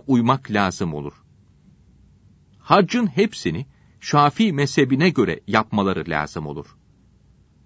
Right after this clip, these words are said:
Kadının mahreminin hac yolunda ölmesi, Şafii'yi taklit etmesi için özür olur. Erkeksiz kadın hacca gidemez.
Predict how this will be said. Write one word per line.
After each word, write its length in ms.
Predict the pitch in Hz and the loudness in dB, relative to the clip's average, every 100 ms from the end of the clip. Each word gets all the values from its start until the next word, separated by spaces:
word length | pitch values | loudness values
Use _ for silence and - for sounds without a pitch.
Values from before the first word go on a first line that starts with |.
| _ | _
Kadının 460 | - 113 131 147 135 | -2 2 4 2 0
mahreminin 680 | 101 107 107 104 107 107 98 _ | 0 0 2 2 4 2 0 _
hac 340 | - 147 - | -4 -4 0
yolunda 420 | 127 101 85 82 - | 2 2 0 -6 -4
ölmesi, 520 | 101 85 80 - 160 _ _ _ _ | -4 -4 -6 -4 -4 _ _ _ _
Şafii'yi 560 | - - 123 123 120 151 | -8 2 2 2 0 -2
taklit 440 | - 107 - 175 | -2 -8 -2 0
etmesi 420 | 101 - 82 - 85 | 0 -2 -12 -8 -8
için 400 | 95 - 113 127 _ _ - | -8 -6 -8 -8 _ _ -4
özür 300 | 113 95 98 | -2 -2 -6
olur. 340 | - 80 71 - _ _ _ _ _ _ _ _ _ _ _ _ _ _ _ _ _ _ _ _ _ _ - _ _ _ - _ - | -6 -10 -10 -16 _ _ _ _ _ _ _ _ _ _ _ _ _ _ _ _ _ _ _ _ _ _ -20 _ _ _ -20 _ 0
Erkeksiz 600 | 175 175 226 - 240 - | 0 0 -4 -2 -6 -2
kadın 320 | 208 196 220 | -2 0 -2
hacca 340 | 180 185 208 | 0 0 0
gidemez. 720 | 151 160 160 131 78 - - | 0 0 0 0 -6 -8 -18